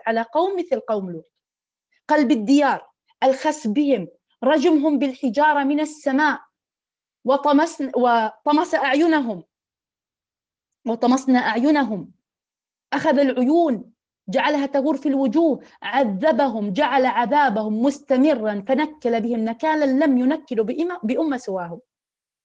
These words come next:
وهذا لماذا؟ لعظم المفسدة، جريمة اللي تكاد الأرض تميد من جوانبها إذا عملت عليها.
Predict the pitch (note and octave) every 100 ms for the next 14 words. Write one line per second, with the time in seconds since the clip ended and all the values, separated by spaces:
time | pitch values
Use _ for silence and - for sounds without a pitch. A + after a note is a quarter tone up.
0 | _ _ G#3 A#3+ C4+ F4+ D#4 C#4 B3+ C#4
1 | A#3 G3+ G3+ - _ _ _ A3 B3+ D4+
2 | E4 D4 B3+ D#4 - D4+ A3 G#3 - _
3 | - E3+ C4 D4 F4 D4+ A3+ G3 F3 _
4 | - C4+ C4 C4 C4 C4 D#4 D#4+ B3+ B3+
5 | - E4+ - - C#4 E4 A#3+ A#3+ C#4 C4
6 | C4 C#4 E4 E4 D4+ A#3+ B3 C4 G#3+ G3
7 | G3 G3 F3 F3